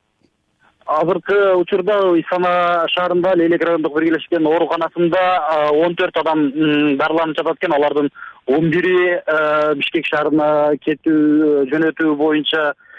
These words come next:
э, сүйлөшүүлөр болуп жатат дейт, даярдыктар жүрүп жатат дейт. Ал эми, э, ушул тапта премьер-министр Абылгазиев Баткен шаарына келип, э, Исанага, э, Лейлек районуна жолго чыкты. Аны менен кошо күч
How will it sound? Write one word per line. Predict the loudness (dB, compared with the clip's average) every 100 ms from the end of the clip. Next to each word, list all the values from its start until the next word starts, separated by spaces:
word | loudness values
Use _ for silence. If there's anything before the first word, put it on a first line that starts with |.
| -20 _ -10
э, | -2 0 2 0 0
сүйлөшүүлөр | 0 0 0 0
болуп | 2 0 0
жатат | -4 -4
дейт, | -4 0
даярдыктар | 0 -2 -4 -4
жүрүп | -2 -4 -2
жатат | -4 -2 -2
дейт. | -2 0
Ал | 2 2 2
эми, | 2 2 0 0 0 _ -20 -20 -8
э, | -2 2 2 2 2 2
ушул | 0 0 2 2 2 0
тапта | -4 -2 0 2 2 2 0 -2
премьер-министр | -2 0 0 -2 0 0 0
Абылгазиев | 0 0 0 -2 -2
Баткен | -4 -4 -4
шаарына | -2 -2 0 -2
келип, | 0 0 0
э, | 0 0
Исанага, | -2 -2 -2 0 0 0 -2 0
э, |
Лейлек | 0 0 -2
районуна | -2 0 0 -2 -6 -20 -20 _ -4
жолго | 0 0 -2
чыкты. | -6 -2 0
Аны | 2
менен | 2 0 -2
кошо | -2 -2 -2
күч | -4